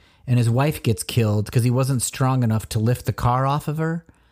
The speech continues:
And he becomes obsessed with how some people in moments of stress get an adrenaline rush where they're able to do feats of strength.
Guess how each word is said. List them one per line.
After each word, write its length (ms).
And 140
he 80
becomes 340
obsessed 460
with 120
how 100
some 400
people 380
in 100
moments 320
of 100
stress 400
get 160
an 80
adrenaline 580
rush 300
where 100
they're 220
able 300
to 100
do 220
feats 360
of 120
strength. 580